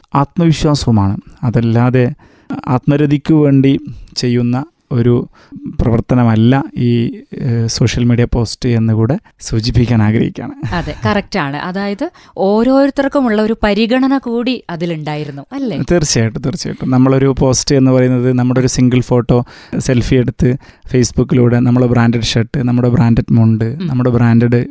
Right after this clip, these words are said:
Speaker 1: ഏഹ്, ഷൂ,
Speaker 2: ഉം.
Speaker 1: നമ്മുടെ ബ്രാൻഡഡ് മറ്റെന്തെങ്കിലും, ഏഹ്, സാധനങ്ങൾ അത് പ്രദർശിപ്പിക്കാൻ വേണ്ടി ആയിരുന്നില്ല ഞാൻ
Speaker 2: അതെ.
Speaker 1: Facebook ഉപയോഗിച്ചത്.
Speaker 2: ആ.
Speaker 1: എൻ്റെ കൂടെ ഇടതും വലതും ആയി കുറേ ആളുകൾ, നമ്മുടെ നാട്ടിലെ പ്രിയപ്പെട്ട നിഷ്കളങ്കരായ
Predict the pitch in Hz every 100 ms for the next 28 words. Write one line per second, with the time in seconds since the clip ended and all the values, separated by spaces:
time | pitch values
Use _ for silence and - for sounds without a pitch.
0 | - 123 123 - 147 123 - 117 113 196
1 | 185 160 127 123 120 117 120 120 120 143
2 | 131 120 131 123 117 117 120 294 139 113
3 | 135 - 92 - - 127 117 120 120 120
4 | 139 147 139 131 156 156 160 160 156 143
5 | 147 147 139 120 113 190 165 120 113 127
6 | 123 113 117 110 110 110 - - 160 123
7 | 127 160 156 147 147 143 - 131 123 127
8 | 123 120 120 120 - - 113 110 117 269
9 | - 123 113 113 113 - - - 110 117
10 | 113 110 - - - 120 113 110 107 117
11 | 113 110 - - _ - 120 113 120 151
12 | 127 - 135 127 120 117 110 107